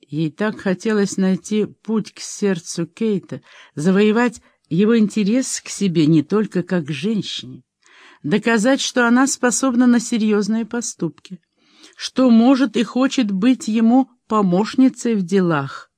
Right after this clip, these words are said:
Так стремилась доказать все это,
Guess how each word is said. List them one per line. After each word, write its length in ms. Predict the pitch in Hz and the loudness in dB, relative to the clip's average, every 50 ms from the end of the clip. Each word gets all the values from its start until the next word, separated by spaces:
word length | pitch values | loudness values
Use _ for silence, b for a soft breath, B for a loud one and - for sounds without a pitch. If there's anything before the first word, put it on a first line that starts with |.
| _ _ _ _ _ _ _ _ _ _ _ _ _ _ | _ _ _ _ _ _ _ _ _ _ _ _ _ _
Так 220 | - 180 175 165 - | -6 -6 -4 -4 -6
стремилась 540 | - - 160 165 160 165 160 139 139 131 | -8 -6 -2 0 2 2 2 2 0 -4
доказать 480 | 127 127 - - 160 170 196 247 240 - | -6 -8 -6 -6 -6 -4 -4 -4 -6 -6
все 240 | - - 143 135 117 | -8 -8 -6 -6 -6
это, 240 | 110 - - - | -6 -8 -12 -20